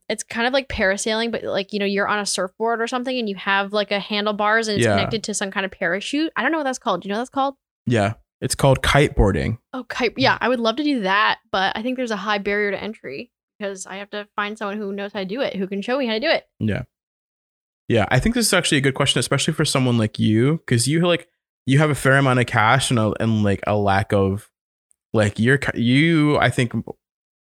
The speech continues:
Speaker 2: more than a lot of m-, the people that I know are not afraid to just go, like, do something that you wanna do.
Speaker 1: Mm-hmm.
Speaker 2: But f-, um, so, like, yeah, I think this is a good question for you. For me, honestly, my question is similar. I th-, this goes to things like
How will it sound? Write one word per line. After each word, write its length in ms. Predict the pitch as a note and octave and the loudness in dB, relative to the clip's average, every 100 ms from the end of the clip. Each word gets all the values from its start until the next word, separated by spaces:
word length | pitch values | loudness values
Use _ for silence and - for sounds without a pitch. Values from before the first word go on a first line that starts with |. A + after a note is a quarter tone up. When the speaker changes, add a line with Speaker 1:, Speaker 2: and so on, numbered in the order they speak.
| _ | _
Speaker 2:
more 280 | G2+ C3+ B2+ | 0 2 4
than 140 | A#2+ | 4
a 80 | A2 | 2
lot 220 | G#2 A2+ | 4 4
of 100 | A2+ G#2+ | 4 0
m-, 120 | G2 | -2
the 120 | A2 | 0
people 200 | B2 - F#2+ | -2 0 -2
that 140 | - | 2
I 140 | G#2+ | 2
know 300 | G#2+ F#2+ F#2 | 2 2 2
are 200 | - F#2 | 2 0
not 240 | G2+ F#2+ G2+ | 2 2 2
afraid 380 | G2+ G2+ G2 G#2 | 0 -2 -2 -2
to 60 | |
just 240 | G2 F#2+ G2+ | -4 -4 0
go, 200 | G2 G2+ | 0 0
like, 280 | G2+ - B2 | -2 -4 -4
do 140 | G#2 | -2
something 260 | G#2+ G#2 G#2 | -2 -2 -2
that 120 | D#2 | 0
you 100 | G2+ | -2
wanna 160 | G2 | -2
do. 200 | G2+ D#2+ - _ _ _ _ A3+ | -2 -4 -6 _ _ _ _ -8
Speaker 1:
Mm-hmm. 200 | G3+ G#3+ | -6 -2
Speaker 2:
But 40 | A3+ | -2
f-, 60 | - _ _ - | -2 _ _ -4
um, 560 | G#2+ F#2+ F#2+ F#2 F2 - | 0 2 0 -4 -8 -10
so, 140 | - | -2
like, 120 | G#2 A2 | 0 0
yeah, 140 | G2+ | 0
I 40 | A2+ | 0
think 80 | G#2+ | -4
this 160 | G#2 | -4
is 60 | G2+ | -6
a 20 | |
good 120 | G2+ | -6
question 380 | - F#2+ - F#2 | -6 -6 -6 -10
for 120 | - | -8
you. 260 | F2+ F2+ F#2 - | -6 -6 -8 -4
For 100 | D#3 | 0
me, 240 | F3+ B3 | 2 2
honestly, 380 | F3+ A3+ B3+ A#3 | 2 0 0 0
my 80 | A3 | 0
question 340 | A3+ - A#3 | -2 -2 -2
is 100 | F#3 | -2
similar. 320 | - F3+ F3+ A2+ | -2 0 2 4
I 140 | C3+ | 2
th-, 280 | C3+ - B2 | 0 -4 -2
this 160 | D3 - | -2 0
goes 400 | D#3+ E3 D3+ - _ _ _ _ _ - | 0 -2 -4 -10 _ _ _ _ _ -4
to 100 | C#3+ | -4
things 400 | - C#3 B2 A#2 | 0 0 2 2
like 440 | A#2 A2+ G#2 - | 2 2 0 -4